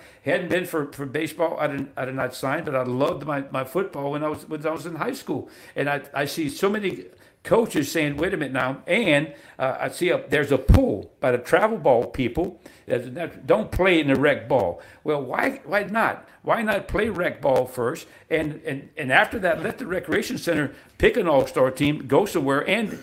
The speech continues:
let the B players continue the league. Because now what's happening, they're playing in April during school. They're playing in March and April. Their, their league is finishing in May, all in because of travel ball. So they can go play their travel ball deal. And again, I'm not against that,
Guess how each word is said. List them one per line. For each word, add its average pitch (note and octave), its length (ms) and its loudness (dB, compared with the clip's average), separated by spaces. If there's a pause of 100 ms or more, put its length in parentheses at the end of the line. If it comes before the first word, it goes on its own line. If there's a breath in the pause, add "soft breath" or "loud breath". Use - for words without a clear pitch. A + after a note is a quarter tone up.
let F#3 300 -4
the F3+ 120 -2
B A#2 280 2
players G#2+ 540 -2 (160)
continue E3 420 6
the D#3+ 140 0
league. D#3+ 440 -2 (160 loud breath)
Because D#3 240 -4
now G3 240 2
what's G#3 220 2
happening, D3 520 0 (260 loud breath)
they're F#3+ 160 4
playing F3 360 4
in C#3 200 4
April D#3+ 680 4
during F#3+ 240 2
school. D3+ 580 2 (200 loud breath)
They're C#3 100 2
playing D3+ 220 2
in B2+ 120 4
March E3 300 2
and F#3 140 -4
April. E3 340 0
Their, C#3 220 0 (380 soft breath)
their B2+ 160 4
league F3 200 4
is D#3+ 140 4
finishing F#3 400 2
in C#3 180 4
May, E3+ 380 4 (240 loud breath)
all G3 240 6
in A3+ 80 0
because F3+ 320 -2
of E3+ 100 -6
travel B2 320 0
ball. A#2+ 400 -4 (160 loud breath)
So D3+ 180 -2
they D#3+ 120 2
can F#3+ 60 0
go F#3 140 -2
play D#3 180 2
their E3 140 -4
travel A#3+ 320 -2
ball C#3+ 240 2
deal. A#2+ 260 -4
And C3+ 140 0
again, G#3 300 2
I'm D3+ 100 0
not F3 180 2
against A#3+ 420 -4
that, - 280 -4